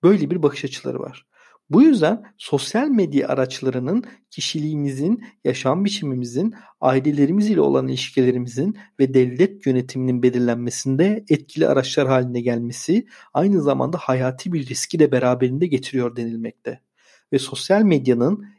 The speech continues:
iyi veya kötü niyetli yaklaşımcılarla kullanılması ve bu mecraların nasıl doğru kullanabileceği sorunu ortaya çıkarıyor. Peki kime göre, neye göre bir doğru kullanım?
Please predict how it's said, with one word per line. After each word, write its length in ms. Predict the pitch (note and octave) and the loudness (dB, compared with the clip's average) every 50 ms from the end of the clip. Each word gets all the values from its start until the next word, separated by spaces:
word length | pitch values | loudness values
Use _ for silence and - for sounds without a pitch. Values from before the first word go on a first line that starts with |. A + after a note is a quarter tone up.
| _ - | _ -10
iyi 260 | - C3 C3 E3+ G3+ | -8 -4 -2 0 2
veya 240 | F#3+ D#3+ C#3 B2+ B2 | 4 4 4 4 2
kötü 320 | C3 - C#3+ - - G#3+ G3+ | -2 -6 -8 -4 -2 -2 0
niyetli 320 | E3+ C#3+ - C3+ - C#3 | 0 0 -2 -2 0 0
yaklaşımcılarla 960 | C3 A#2+ C3 - C#3+ C3+ - D3 C3+ C3 B2+ C3+ C3+ C#3+ D#3+ D#3 C#3 B2+ C3 | 0 0 0 -2 -4 -4 -4 -6 -6 -4 -2 0 0 0 0 -2 -4 -6 -6
kullanılması 840 | - - C3+ B2+ C3 C3+ C3 B2 A#2+ A#2+ B2 - - - E3 A#3 A#3 - - _ _ _ _ - C3+ | -4 -2 0 0 2 0 0 -2 -4 -6 -10 -8 -4 -2 0 0 -2 -4 -16 _ _ _ _ -2 -2
ve 140 | B2+ B2+ | -2 0
bu 100 | C3+ E3+ | 0 2
mecraların 760 | G3 G#3 G3+ F3 D#3+ D3 D3+ C#3+ C#3 C3+ C3 B2+ B2 B2 B2+ C#3 | 2 4 4 4 4 2 2 4 4 4 2 2 0 0 0 0
nasıl 340 | F3 F3 - - D#3 D3 | -2 0 0 -2 -2 -2
doğru 280 | C3+ C3+ C#3 C#3+ D3 C#3+ | 0 0 2 2 0 -2
kullanabileceği 840 | - - D3+ C#3+ C#3 C3+ C3 C3 C3 C3 C3 C3 B2+ C3+ C#3+ D3+ | -4 -6 -4 -2 0 0 0 -2 -2 -4 -4 -4 0 2 2 2
sorunu 680 | D3+ - - - C3 B2+ B2 B2 B2 D3+ F#3+ A3 G#3+ _ _ _ _ _ - | 0 -4 -4 -2 -2 0 0 -2 -2 0 -2 -2 -4 _ _ _ _ _ 0
ortaya 400 | C#3 C#3 C3+ C3+ - B2+ D3+ D#3 | 2 2 2 2 0 0 0 0
çıkarıyor. 580 | - - - B2 - B2+ - A#2 - - _ _ _ _ _ _ _ _ _ _ _ _ _ _ _ _ _ _ _ _ _ | -2 -4 -4 -4 -2 -2 -4 -8 -10 -14 _ _ _ _ _ _ _ _ _ _ _ _ _ _ _ _ _ _ _ _ _
Peki 260 | - B3 A#3+ A#3+ F#3 - | 0 0 0 0 -2 -4
kime 240 | - - B3 D4+ | 0 2 2 2
göre, 400 | C#4+ F#3 D#3+ C#3 C#3 F3+ A#3+ - - | 4 4 4 4 4 2 0 -2 -4
neye 180 | D#3 D#3+ G3+ A#3+ | 0 2 2 4
göre 300 | G#3 E3+ C#3+ C3+ C3 C3 | 4 4 4 4 4 2
bir 120 | C3 B2+ | 0 0
doğru 240 | B2+ A#2+ A#2+ A#2 A#2+ | 0 0 0 0 -4
kullanım? 420 | - - B2+ A#2+ A#2 A#2 - - | -10 -8 -6 -6 -6 -8 -10 -18